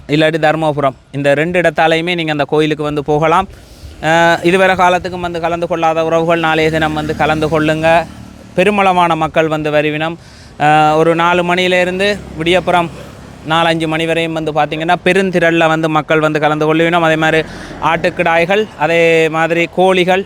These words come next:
என்று சொல்லி பெருமளவுல, அஹ், நேர்த்திக்காக வர்றதெல்லாம் ஏலமிடப்படும். அதே மாதிரி, அஹ், அஹ், நிறைய மணிப்பட்டி கடைகளும், அஹ், பொருட்களும் வந்து வியாபாரத்துக்கு வந்து வரும். அஹ்,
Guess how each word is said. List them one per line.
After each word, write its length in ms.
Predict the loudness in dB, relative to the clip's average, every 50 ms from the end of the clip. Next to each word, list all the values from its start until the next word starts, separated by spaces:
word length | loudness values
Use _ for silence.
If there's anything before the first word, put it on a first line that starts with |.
| -6 -8
என்று 180 | -8 -8 -6 -4
சொல்லி 260 | -4 -4 -4 -4 -4 -2
பெருமளவுல, 600 | -2 -2 0 0 2 2 2 2 2 2 0 0 -2 -6 -20 -20 -18 -18 -18 -16 -8 -4
அஹ், 260 | 0 0 2 2 2
நேர்த்திக்காக 600 | 2 0 0 0 -2 -2 0 0 2 2 4 4
வர்றதெல்லாம் 600 | 2 2 2 0 -2 -2 -2 -2 -2 -2 -2 -2
ஏலமிடப்படும். 680 | -2 -2 -2 -2 0 0 0 0 2 0 0 0 -2 -6 -10 -16 -20 -20 -20 -10 -6
அதே 180 | -4 -2 -2 0
மாதிரி, 360 | 0 0 2 2 0 -2 -2 -6 -12 -14 -8 -4
அஹ், 340 | 0 0 2 4 2 2 2 2
அஹ், 280 | 2 2 4 2 2 0
நிறைய 480 | 2 2 2 2 4 2 2 0 -2 -6 -10 -8 -6
மணிப்பட்டி 380 | -4 -2 -2 -2 -2 -2 0
கடைகளும், 500 | 0 2 2 2 2 2 2 0 0 -4 -6 -6 -2
அஹ், 180 | 0 2 2 2 2
பொருட்களும் 440 | 2 0 0 0 0 -2 -2 -2
வந்து 240 | -4 -4 -4 -4 -2
வியாபாரத்துக்கு 640 | 0 2 2 2 2 2 2 0 0 -2 -4 -6 -6
வந்து 180 | -6 -4 -2
வரும். 280 | -2 0 0 -2 -4 -8 -12 -20 -20 -20 -20 -20 -20 -16 -6 -2
அஹ், 680 | 0 2 4 4 4 4 2 2 2 0 -2 -4 -6